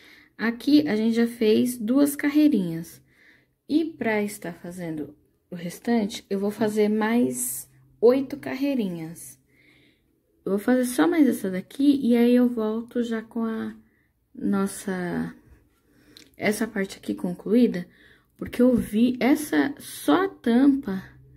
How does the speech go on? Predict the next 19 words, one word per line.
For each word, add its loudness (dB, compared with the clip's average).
do -6
nosso, -8
da -4
nossa -6
torre, -2
a -20
tampa -8
da -4
caneta, -4
deu 4
quatro -2
vídeos. -12
Pra -6
não -6
dar 0
muito 2
mais 0
que -8
isso, -2